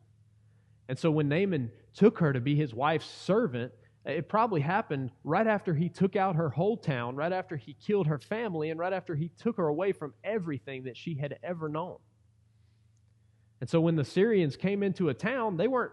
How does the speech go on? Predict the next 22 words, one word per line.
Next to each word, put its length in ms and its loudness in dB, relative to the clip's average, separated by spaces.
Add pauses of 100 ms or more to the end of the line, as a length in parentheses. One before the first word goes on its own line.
(140)
they 120 0
were 160 2
only 280 -2
interested 420 -2
in 100 -2
two 160 -6
things. 280 -8
They 100 -8
were 100 -8
interested 360 -8
in 120 -6
destroying 500 -6
the 80 -6
people 380 -6
and 100 -10
taking 300 -4
their 120 -4
goods. 520 -8 (1120)
And 100 -8
so 440 2 (1400)
that's 240 -2
what, 180 -2